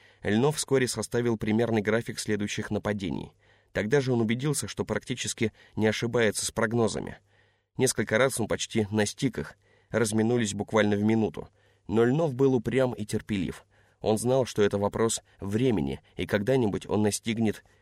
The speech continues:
неуловимую пару. Он изменил тактику и решил нести постоянную вахту у церкви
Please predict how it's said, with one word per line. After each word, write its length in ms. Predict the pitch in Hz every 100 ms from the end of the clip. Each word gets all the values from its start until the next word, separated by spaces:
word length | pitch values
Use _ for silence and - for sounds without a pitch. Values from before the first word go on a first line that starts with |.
| -
неуловимую 720 | 107 110 101 98 98 90 87
пару. 360 | 76 92 57 - _ _ _ _ _ _
Он 220 | 123 135
изменил 360 | 127 127 127 117
тактику 500 | 131 113 - - - _ -
и 120 | -
решил 280 | 101 - 151
нести 300 | 139 123 131
постоянную 600 | 120 - 117 120 113 107
вахту 300 | 120 131 107
у 40 |
церкви 440 | 98 123 117 110